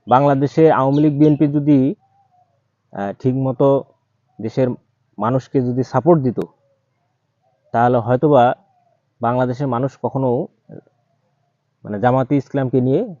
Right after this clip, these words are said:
চিন্তা করতো না, মানে চিন্তার কোনো সাবজেক্টে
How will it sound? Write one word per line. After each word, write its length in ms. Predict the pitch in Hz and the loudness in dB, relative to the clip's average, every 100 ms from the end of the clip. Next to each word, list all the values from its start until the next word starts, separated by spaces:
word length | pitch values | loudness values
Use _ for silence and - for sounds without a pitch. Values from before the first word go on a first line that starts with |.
| _ _ _ _ _ _ _ _ - | _ _ _ _ _ _ _ _ 2
চিন্তা 200 | 165 139 | 6 6
করতো 180 | 117 - 87 | 4 0 -10
না, 40 | - _ _ _ _ _ _ _ _ _ _ _ _ | -14 _ _ _ _ _ _ _ _ _ _ _ _
মানে 140 | 123 120 | -6 -4
চিন্তার 260 | - 147 151 151 | -2 2 2 2
কোনো 100 | 151 | 0
সাবজেক্টে 360 | - 135 160 170 | 2 4 6 6